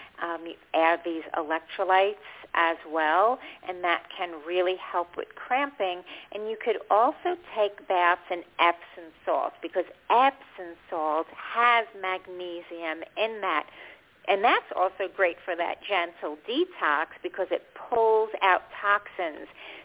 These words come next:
So if you swim in a chlorinated pool, I would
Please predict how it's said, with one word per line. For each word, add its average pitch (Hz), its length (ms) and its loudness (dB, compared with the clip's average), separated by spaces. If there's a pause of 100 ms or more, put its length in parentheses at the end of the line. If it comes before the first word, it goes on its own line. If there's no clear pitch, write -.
(100)
So 202 100 6
if 196 160 0
you 190 180 -8 (220)
swim 190 320 -4
in 190 160 -6
a 185 60 -4
chlorinated 170 880 -4 (200)
pool, 196 440 -2 (260)
I 196 120 0
would 185 180 -2